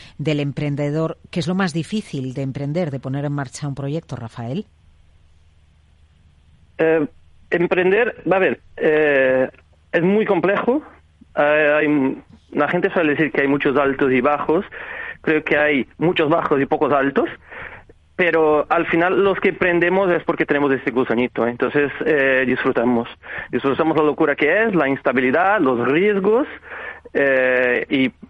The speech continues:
Speaker 2: yo, yo disfruto mucho mi trabajo, o sea, soy muy contento por haber encontrado algo que me llena. Entonces, hay problemas, sí, como todo. Hay problemas que la gente en general no soportaría, sí, por supuesto, porque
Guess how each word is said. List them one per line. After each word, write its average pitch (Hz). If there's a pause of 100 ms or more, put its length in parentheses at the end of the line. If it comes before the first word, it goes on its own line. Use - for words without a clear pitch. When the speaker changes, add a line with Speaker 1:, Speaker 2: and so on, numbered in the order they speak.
Speaker 2:
yo, 143 (320)
yo 156
disfruto 143
mucho 123
mi 123
trabajo, 135
o 127
sea, 127
soy 135
muy 127
contento 143
por 160
haber 123
encontrado 131
algo 147
que 135
me 120
llena. 131 (520)
Entonces, 131 (580)
hay 160
problemas, 170
sí, 156
como 131
todo. 127 (380)
Hay 143
problemas 170
que 170
la 160
gente 165
en 160
general 165
no 180
soportaría, 160
sí, 151
por 139
supuesto, 135
porque 117